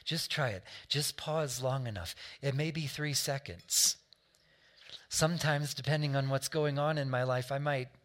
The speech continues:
sit there for a half an hour before I'm real willing to start spewing my freshly,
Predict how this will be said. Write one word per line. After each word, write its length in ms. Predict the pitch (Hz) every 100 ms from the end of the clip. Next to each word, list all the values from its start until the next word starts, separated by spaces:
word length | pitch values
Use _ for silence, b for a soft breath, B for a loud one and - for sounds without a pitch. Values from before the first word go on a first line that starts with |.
| _
sit 340 | - - 147
there 140 | 135 123
for 200 | 131 123
a 80 |
half 300 | 117 139 135
an 100 | 123
hour 440 | 123 127 110 - - B B B B B B
before 360 | 135 147 131
I'm 240 | 123 120 117
real 260 | 120 127 139
willing 420 | 123 135 127 113
to 80 | 110
start 420 | - 127 120 117 - B B B B B _ _ _ _
spewing 640 | - - 127 127 117 110
my 160 | 107 104
freshly, 560 | - 120 - 117 110